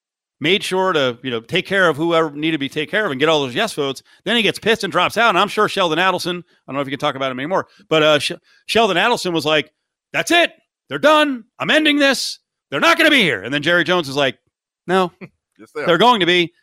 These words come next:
Speaker 1: Bank of America, give them six hundred fifty million dollars. Let's go."
Speaker 2: That's an episode.
Speaker 1: So that's one for us.
Speaker 2: Sure. It's all for you.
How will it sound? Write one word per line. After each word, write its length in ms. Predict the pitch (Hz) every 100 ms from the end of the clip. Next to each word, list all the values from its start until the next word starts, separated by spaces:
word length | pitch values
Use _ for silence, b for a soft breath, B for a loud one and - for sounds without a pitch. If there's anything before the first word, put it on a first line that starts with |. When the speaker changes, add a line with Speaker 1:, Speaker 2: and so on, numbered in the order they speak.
| -
Speaker 1:
Bank 180 | 196 240
of 60 |
America, 440 | 247 269 254 214 214
give 120 | 208
them 80 | 226
six 180 | 240 226
hundred 220 | 240 220
fifty 180 | 233 226
million 220 | 233 233
dollars. 280 | 220 180 156
Let's 120 | 175 -
go." 200 | 131 90 - - _ _ _ _ _ _ _ 107
Speaker 2:
That's 140 | 117
an 60 | 110
episode. 420 | 98 95 104 98 _ _ _ _ _ _ _ _
Speaker 1:
So 100 | 151
that's 120 | 170
one 140 | 185
for 140 | - 226
us. 340 | 302 - - _ _ _ _ _ _ _
Speaker 2:
Sure. 460 | - 135 233 110 _ _ _ _ _ _ _ _ _ _ _ _ _ _ _ _ _ _ _ _ _ _ _ _
It's 80 | -
all 200 | 131 165
for 120 | 196
you. 220 | 131 85